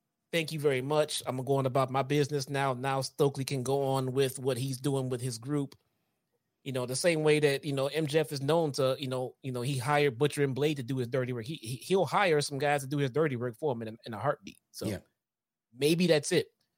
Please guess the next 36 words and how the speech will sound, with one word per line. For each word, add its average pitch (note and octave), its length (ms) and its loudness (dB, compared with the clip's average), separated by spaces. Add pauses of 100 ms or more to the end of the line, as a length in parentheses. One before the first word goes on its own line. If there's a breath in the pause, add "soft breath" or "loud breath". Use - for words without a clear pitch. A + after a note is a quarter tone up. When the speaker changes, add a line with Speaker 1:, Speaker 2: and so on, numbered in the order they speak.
(500)
Speaker 1:
Maybe C#3 240 -2
it D#3+ 80 4
is F#3+ 140 6
a F3 80 6
whole D3+ 140 6
new C3+ 120 0
faction. A2 420 0
I A2+ 100 -2
think, D3+ 280 0 (1000)
I C#3 60 4
think F3+ 260 2
putting E3+ 160 2
together D#3 320 4
a B2+ 80 2
faction, D#3+ 680 -2
um, B2+ 260 -4
with A#2 180 -6
this D3 180 0
group D#3+ 240 2
of G#2 80 0
guys D3+ 420 0 (680)
is C3 140 -4
gonna C#3+ 240 2
be C#3 220 0
an B2+ 100 0 (100)
uphill E3+ 340 4
battle C#3 360 2
to - 100 -8
get C3+ 200 -4
them A#2+ 140 -6 (100)
all A#2+ 500 0
over F2+ 300 -8
like D2+ 240 -10
that. A#1 180 -10 (800)
Um, E2 420 -10 (1040)
but A2 380 -6